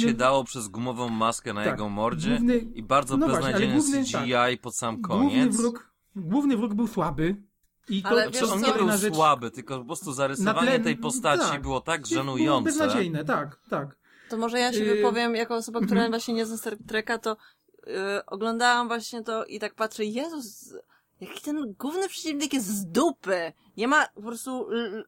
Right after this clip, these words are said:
Speaker 3: lepszego określenia
Speaker 2: Mhm.
Speaker 3: na to. On jest po pro-, on był po prostu z dupy. Zaraz, to, to on był tym, a potem się stał tamtym, a potem sramtym i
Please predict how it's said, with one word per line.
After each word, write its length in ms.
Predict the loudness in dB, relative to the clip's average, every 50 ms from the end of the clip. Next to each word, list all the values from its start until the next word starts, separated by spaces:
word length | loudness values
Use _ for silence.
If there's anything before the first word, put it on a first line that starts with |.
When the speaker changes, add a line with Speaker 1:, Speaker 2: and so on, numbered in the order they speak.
| _ -6
Speaker 3:
lepszego 420 | -2 -2 -2 -2 -2 -2 0 2 2
określenia 380 | 2 0 -4 -4 -2 0 2 2
Speaker 2:
Mhm. 180 | 4 4 4
Speaker 3:
na 20 | 4
to. 40 |
On 40 | 2 2
jest 100 | -2 -6
po 100 | -10 -10
pro-, 160 | -8 -6 -4
on 100 | -4 -2
był 100 | -2 -2
po 140 | -4 -6 -6 -6
prostu 280 | -8 -10 -6 -6 -6
z 120 | -6 -4 -2
dupy. 320 | -2 -4 -4 -4 -4 -2
Zaraz, 280 | 0 2 2 0 0 -2
to, 180 | -4 -4 -4 -6 _ -20 -20 -20 _ _
to 100 | -8 -6
on 200 | -4 -4 -4 -4
był 140 | -4 -6 -8
tym, 420 | -8 -2 2 2 2 2 2 -2
a 60 | -2 -4
potem 220 | -4 -4 -4 -4
się 120 | -6 -6
stał 220 | -8 -4 -4 -4 -4
tamtym, 580 | -2 0 2 2 2 0 -2 -2 -2 -2 0
a 100 | 0 -2
potem 240 | -2 -2 -4 -4 -2
sramtym 680 | -2 -2 -2 2 4 4 4 4 2 -2 -2 -4 -4 -4 -4
i 180 | -6 -6 -6